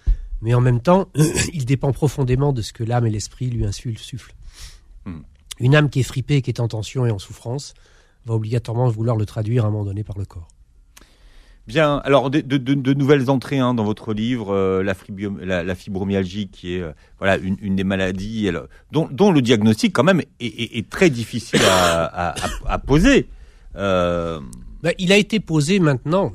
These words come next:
Speaker 1: il y a, <clears throat> il y a là aussi quelques années.
Speaker 2: Hmm.
Speaker 1: C'était considéré comme une maladie d'hystérie, c'est-à-dire on considérait que c'était les femmes, parce que c'est soixante-quinze pour cent des cas, c'est des femmes, qui s'imaginaient ça dans leur tête, et cetera, parce que,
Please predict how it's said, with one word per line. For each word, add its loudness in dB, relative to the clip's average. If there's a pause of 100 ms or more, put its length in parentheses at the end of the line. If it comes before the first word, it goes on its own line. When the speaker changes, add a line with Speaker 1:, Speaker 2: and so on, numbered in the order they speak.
Speaker 1:
il -10
y -8
a, -12
<clears throat> 4
il 4
y 8
a 8 (120)
là 4
aussi 0
quelques -2
années. 2 (500)
Speaker 2:
Hmm. -8 (1120)
Speaker 1:
C'était -4
considéré 2
comme 0
une 2
maladie 2
d'hystérie, 0 (140)
c'est-à-dire -8
on -4
considérait -6
que -10
c'était -10
les -10
femmes, -4 (380)
parce -18
que -6
c'est -6
soixante-quinze -8
pour -16
cent -4
des -6
cas, -8
c'est -10
des -10
femmes, 0 (1300)
qui -6
s'imaginaient -4
ça -2
dans -4
leur -10
tête, -4
et -12
cetera, -6
parce -6
que, -4